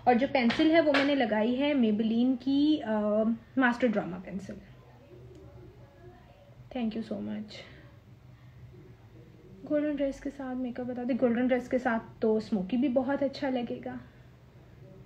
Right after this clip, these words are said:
अच्छा, अब आप ये ग्लो देख रहे हैं, ये ग्लो जो है, ये highlighter की नहीं है, ये नीचे से skin की आ रही है। अगर आपकी skin बहुत अच्छे से hydrated होगी,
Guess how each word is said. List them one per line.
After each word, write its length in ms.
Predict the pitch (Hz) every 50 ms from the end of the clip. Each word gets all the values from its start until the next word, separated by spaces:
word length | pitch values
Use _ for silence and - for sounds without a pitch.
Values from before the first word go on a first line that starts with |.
| - - - - 185 185 190 208 202 185 196 196 - - - - - - - - - - - - - - - -
अच्छा, 240 | 262 233 - 285 269
अब 80 | 262 269
आप 160 | 269 247 254
ये 160 | 254 262 262
ग्लो 260 | 220 233 240 233 247
देख 280 | 247 247 226 214 - -
रहे 100 | 262 277
हैं, 240 | 302 339 339 339 - - - - - - - - - - - - - - - - - - - - - - - - - 240
ये 320 | 226 220 262 277 302 330
ग्लो 340 | 277 247 233 240 233 220 233
जो 140 | 214 240 254
है, 540 | 233 233 214 214 220 233 220 214 - 233 226 226
ये 160 | 220 254 254
highlighter 540 | 240 233 240 226 233 233 220 220 220 285 269
की 140 | - 262 247
नहीं 260 | 220 202 180 175 190
है, 200 | 196 190 190 196 - - - - - - - - - - - - - 240
ये 260 | 226 208 - 311 339
नीचे 380 | 330 320 311 302 - - 349 330
से 180 | 339 359 339
skin 380 | 339 - - 311 285 277 269 254
की 140 | 269 247 208
आ 180 | 180 180 185
रही 200 | 190 190 202 202
है। 140 | 202 - - 247
अगर 220 | 254 233 302 311
आपकी 320 | - 285 285 294 - 320 302
skin 280 | - - 320 311 277
बहुत 260 | 254 262 262 269 262
अच्छे 180 | 269 247 277 277
से 120 | 262 285
hydrated 580 | 254 240 233 220 190 208 220 214 - 247 233 208
होगी, 460 | 202 202 220 240 269 311 330 349 339